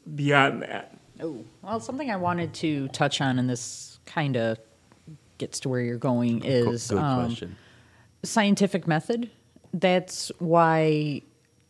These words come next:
Speaker 2: paranormal investigating is not, um,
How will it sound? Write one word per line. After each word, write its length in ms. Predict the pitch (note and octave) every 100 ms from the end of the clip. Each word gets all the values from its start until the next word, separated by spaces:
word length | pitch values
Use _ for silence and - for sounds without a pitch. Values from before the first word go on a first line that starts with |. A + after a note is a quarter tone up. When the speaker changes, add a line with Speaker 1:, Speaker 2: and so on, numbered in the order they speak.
| -
Speaker 2:
paranormal 880 | - E3 D#3+ D#3 D#3 D#3+ D#3+ D#3+ D3+ - _ -
investigating 1040 | E3+ D#3 D#3 - D3+ D#3 D3+ D3 D3 C#3+ -
is 240 | C#3+ A#2+
not, 480 | D3 C#3+ C#3 C#3 - -
um, 480 | D3+ C3 B2 A#2+